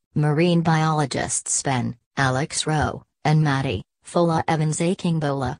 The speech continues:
must work together to find out who and what drove this primal hunter of the deep sea to land, and are there more like her out there? Siren is based on a story by Eric Wald and Dean White, who both serve as executive producers.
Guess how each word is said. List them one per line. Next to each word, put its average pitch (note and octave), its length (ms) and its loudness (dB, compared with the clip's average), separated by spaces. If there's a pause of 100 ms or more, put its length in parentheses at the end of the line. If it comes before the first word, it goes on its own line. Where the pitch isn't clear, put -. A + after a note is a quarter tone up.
(200)
must G3+ 340 0
work G3+ 220 -4
together C#3+ 480 0
to D3 140 -6
find D#3+ 320 0
out D#3 180 2
who E3 160 0
and D#3 140 -2
what E3 240 -2
drove F3+ 480 2
this F3 280 0
primal F#3+ 440 0
hunter F3 480 -2
of D3 100 -2
the D3 120 -4
deep G3 260 -6
sea F#3 260 -2
to F3 140 -4
land, D#3 460 -2 (200)
and F3 200 2
are D3+ 160 -2
there E3+ 260 2
more D#3+ 260 0
like D3 320 0
her F3 180 0
out E3 260 0
there? D3 460 0 (720)
Siren E3 480 0
is D#3 200 -2
based F#3 440 0
on C#3 180 0
a C#3 80 0
story G3 460 0
by D#3 200 -2
Eric D#3 400 0
Wald D#3 420 0
and D3 200 -2
Dean F3+ 320 0
White, D#3+ 240 0
who D3 140 -4
both E3+ 280 0
serve G3 360 -2
as F#3 180 2
executive F3 760 -2
producers. D#3 760 0